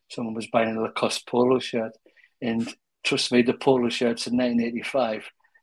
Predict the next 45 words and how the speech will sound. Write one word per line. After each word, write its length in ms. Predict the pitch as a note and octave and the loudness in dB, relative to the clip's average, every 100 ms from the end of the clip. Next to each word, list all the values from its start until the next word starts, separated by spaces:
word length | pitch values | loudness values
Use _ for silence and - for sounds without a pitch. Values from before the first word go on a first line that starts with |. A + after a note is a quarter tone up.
| _ - | _ -2
you 100 | B2 | 2
would 100 | B2 | 2
know 160 | B2+ | 2
a 40 | A#2 | 2
mile 260 | A#2+ B2 | 2 2
away. 140 | B2+ A2+ | 2 2
They 100 | B2 | 0
had 100 | A#2+ | 0
Fruit 240 | - C#3+ | 0 0
in 60 | C3+ | 0
the 60 | |
Loom 240 | C3 C#3+ C#3+ | -2 -2 -4
in 60 | |
the 60 | C#3+ | -4
back 200 | C#3+ D#3 | -2 -2
or 40 | |
<laughs> 20 | E3 | -4
something 360 | - F#3+ C3+ | -6 -6 -6
like 240 | E3 D#3 - | -4 -6 2
that. 220 | D#3 F3 - - - G#2+ | 2 2 -4 -20 -16 -10
So 120 | - | -6
they're 180 | C#3+ C#3 | 2 4
clearly 320 | D#3 C#3 C3 | 4 2 0
different. 420 | B2+ F#3 - C#3+ B2 _ _ _ | 0 -2 0 -4 -4 _ _ _
Now 580 | C#3+ F#3+ D3 D3+ E3+ D3+ | -16 -12 -2 4 4 4
it's 220 | C3 - | -6 -4
that 200 | D3 C3 _ _ - | -4 -4 _ _ -4
good. 280 | D#3 D3+ - _ _ _ _ _ _ _ _ _ - | -4 -4 -8 _ _ _ _ _ _ _ _ _ -14
And 120 | B2+ | -14
of 80 | - _ | -16 _
course, 280 | D3 C3+ A#2+ - | -20 -20 -20 -16
now 520 | B2 C#3+ C3+ A#2 B2 - | -4 0 0 -2 -6 -10
there's 160 | C3 | -10
so 280 | - C#3 C3 | -8 -4 -4
many 220 | A#2+ B2 | -2 -2
ways. 300 | A#2+ C3+ C#3 | 0 0 -2
So 100 | - | -4
they 60 | A#2+ | -8
can 100 | A2+ | -4
get 160 | A#2+ B2+ | -4 -4
them 120 | C#3 | -8
from 220 | - C3+ | -6 -6
the 80 | B2+ | -6
Far 420 | - B2+ B2+ B2 | -4 -2 0 0
East, 320 | B2 A#2 - | -4 -4 -12